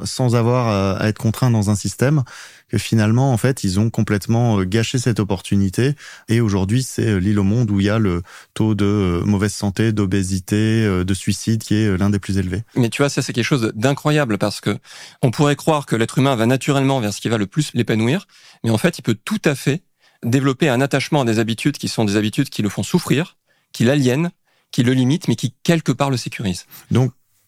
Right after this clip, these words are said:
Speaker 1: l'I A va, en fait, euh, quelque part, euh, on le dit, c'est qu'un outil, et elle va aller, euh, faire écho à ce qui va bien comme ce qui va mal dans notre système. Donc, c'est pas forcément une excellente nouvelle, ça.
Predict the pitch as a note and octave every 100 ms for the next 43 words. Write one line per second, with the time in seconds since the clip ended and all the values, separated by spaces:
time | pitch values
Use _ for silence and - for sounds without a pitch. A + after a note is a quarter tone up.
0 | - A2 A#2 A#2 D3 B2+ A2+ - G#2+ -
1 | G#2+ - - G#2+ G2+ G2 - G2+ G#2+ B2
2 | B2+ A#2 G2+ F#2+ F#2 F2+ F#2 A#2+ C3+ G2+
3 | - G2 G2 - C#3+ E3 - - _ -
4 | G#2+ G2+ F#2+ G#2+ G#2 G2 A#2+ A#2 F#2+ F2+
5 | E2+ G1+ - - - G#2 G2 F#2 C3+ D3+
6 | - - _ - G2+ F#2+ - - G2+ G2+
7 | G2 C3 B2 G#2 - A2 G2 G#2 A#2+ G#2
8 | G2+ G2 - G2 - D3+ B2 G#2+ G2 -
9 | G#2+ A2 - G#2+ - G#2 A#2 G2 F#2 F#2
10 | F#2 B2+ A2 F2 -